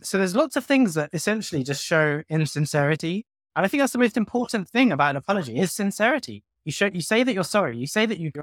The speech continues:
regret what's happened, and you acknowledge what you've done wrong. And the other things that you need to realize, or at least with a good apology, is show some willingness to change your behavior or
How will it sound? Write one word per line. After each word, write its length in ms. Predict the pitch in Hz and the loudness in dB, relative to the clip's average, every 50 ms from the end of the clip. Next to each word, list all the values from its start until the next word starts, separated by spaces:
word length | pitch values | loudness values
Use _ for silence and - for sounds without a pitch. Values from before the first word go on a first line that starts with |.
| - - _ | -14 -8 _
regret 280 | 139 135 - 165 165 147 | -4 -2 -2 -2 -2 -4
what's 140 | 139 135 - | -6 -8 -6
happened, 440 | - 165 - _ 113 - 135 160 - _ _ _ _ _ _ _ _ - | -4 -4 -4 _ -12 -20 -20 -20 -20 _ _ _ _ _ _ _ _ -2
and 280 | 160 170 165 156 151 156 | 2 2 2 2 0 -2
you 140 | 175 175 190 | -4 -4 -2
acknowledge 540 | 175 180 180 - 208 202 220 220 196 151 - | -2 -2 0 0 2 4 4 4 2 0 0
what 200 | 151 175 214 - | -2 -2 -2 0
you've 140 | 180 180 143 | 0 0 2
done 200 | 185 165 156 160 | 2 2 2 2
wrong. 380 | 185 175 131 - - 185 196 185 - _ _ _ _ _ | 2 0 0 -2 -6 -10 -12 -12 -12 _ _ _ _ _
And 200 | 165 170 180 175 180 | -2 -2 -2 -2 0
the 140 | 156 165 202 | 2 2 4
other 140 | 226 247 | 4 4
things 260 | 226 - 254 208 185 170 | 2 2 2 2 0 0
that 100 | 170 160 | -4 -8
you 60 | 151 | -6
need 200 | 160 160 160 139 | -4 -4 -4 -4
to 100 | - 147 | -2 0
realize, 500 | 143 160 175 160 139 117 107 120 131 123 - | 2 2 4 2 2 0 -2 -6 -8 -10 -8
or 200 | - 139 135 131 | -6 -6 -6 -4
at 60 | 135 | -2
least 180 | 143 151 - - | -2 -2 -2 -2
with 100 | 147 131 | -2 -2
a 60 | 135 | 0
good 160 | 123 170 160 | 0 2 0
apology, 480 | 151 131 - 175 180 160 - - 101 107 120 | 0 0 0 -2 -2 -2 -2 -4 -8 -10 -10
is 140 | - 139 - - _ | -10 -12 -14 -14 _
show 560 | - - - - - 175 185 202 196 185 156 143 | -12 -10 -4 0 2 4 4 2 2 -2 -4 -6
some 520 | - - - 160 156 151 143 143 143 135 - - | -6 0 2 2 4 4 2 2 0 -2 -4 -6
willingness 680 | 135 139 170 185 190 170 143 117 - - 143 - - - _ - - | -2 0 2 2 2 0 -2 -4 -8 -12 -20 -20 -20 -20 _ -12 -10
to 80 | 156 143 | -10 -8
change 520 | - - - 156 156 151 147 147 131 - | -6 -2 0 2 2 2 2 0 0 0
your 120 | 139 139 | 0 0
behavior 500 | 127 135 127 147 185 196 156 120 107 104 | 2 0 0 0 -2 -4 -4 -8 -10 -12
or 240 | 104 - 120 120 117 | -12 -10 -10 -10 -10